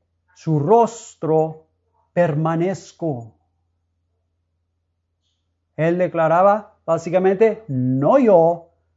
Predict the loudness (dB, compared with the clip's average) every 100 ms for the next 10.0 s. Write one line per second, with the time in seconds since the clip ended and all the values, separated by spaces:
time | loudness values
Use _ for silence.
0 | _ _ -6 -2 0 -2 -2 -2 0 0
1 | -2 -8 -20 _ _ _ _ _ _ _
2 | _ _ _ _ _ _ _ _ _ _
3 | _ _ _ _ _ _ _ _ _ _
4 | _ _ _ _ _ _ _ _ _ _
5 | _ _ _ _ 2 2 -2 -12 -8 -8
6 | -10 -20 _ _ _ _ _ -2 -2 0
7 | 0 -2 -2 -6 -10 -18 _ _ _ _
8 | _ _ _ _ _ _ _ _ _ _
9 | _ -6 -6 -4 -2 0 -2 -4 -8 _